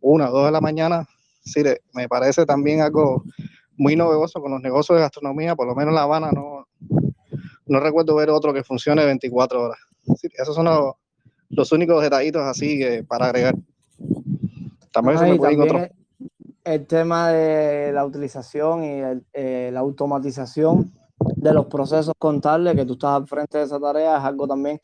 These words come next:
Speaker 1: Sí, sí.
Speaker 2: importante, porque no todo es hacia la este-, hacia el exterior. Hay muchas cosas que van en el interior de cualquier, pudiéramos llamarle empresa para sentirnos bien. Eh, la parte del control es un punto importante.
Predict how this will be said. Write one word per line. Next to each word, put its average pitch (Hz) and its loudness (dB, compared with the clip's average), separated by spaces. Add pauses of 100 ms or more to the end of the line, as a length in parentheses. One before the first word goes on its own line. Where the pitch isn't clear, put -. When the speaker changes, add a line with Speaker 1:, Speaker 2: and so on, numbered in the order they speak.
Speaker 1:
Sí, 131 2
sí. - -4
Speaker 2:
importante, 143 0
porque 135 -2
no 139 -2
todo 165 4
es 170 4
hacia 170 0
la 147 0
este-, 151 -6
hacia 131 -8
el 127 -4
exterior. 135 -2 (280)
Hay 131 -4
muchas 151 -4
cosas 160 -4
que - -6
van 147 -2
en 143 -4
el 139 -2
interior 139 0
de 127 -2
cualquier, 135 -2
pudiéramos 160 2
llamarle 165 2
empresa 160 -2
para 123 -4
sentirnos 147 -4
bien. 170 0 (480)
Eh, 131 2
la 131 0
parte 139 0
del 139 0
control 143 0
es 143 -4
un 135 -2
punto 143 0
importante. 131 -2